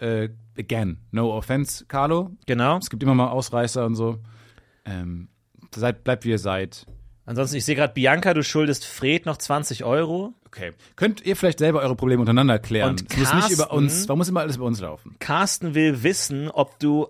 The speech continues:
Speaker 2: am Wochenende zusammen ins Kino gehst mit Martin und Clara.
Speaker 1: Auch
Speaker 2: Weil
Speaker 1: da.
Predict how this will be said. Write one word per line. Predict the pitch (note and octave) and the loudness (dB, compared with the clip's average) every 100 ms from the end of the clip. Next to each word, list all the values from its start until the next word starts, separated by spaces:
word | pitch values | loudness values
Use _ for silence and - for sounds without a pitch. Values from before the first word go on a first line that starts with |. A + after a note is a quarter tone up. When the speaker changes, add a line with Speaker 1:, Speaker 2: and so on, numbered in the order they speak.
| - | -4
Speaker 2:
am | C3 A#2+ | -2 0
Wochenende | D#3+ D#3+ D3+ C3+ C#3+ C#3 C3+ C3+ C3+ _ _ _ | 0 -2 -6 -4 -2 0 0 -2 -6 _ _ _
zusammen | - C3+ A#2+ D3 D3 | -10 -2 2 2 2
ins | C3 - | -4 -8
Kino | - F3 A#2 | -4 0 0
gehst | G2+ G2 G2 - | 0 0 -2 -6
mit | G#2 | -4
Martin | A#2+ C3 C#3 C3 | 2 2 2 -2
und | A#2 A2 | -4 -2
Clara. | B2 A2+ G#2 E2+ D#2 - | 2 2 2 -2 -8 -4
Speaker 1:
Auch | C3 A#2 - - - | -2 -2 -4 -10 -2
Speaker 2:
Weil | |
Speaker 1:
da. | A2+ | 2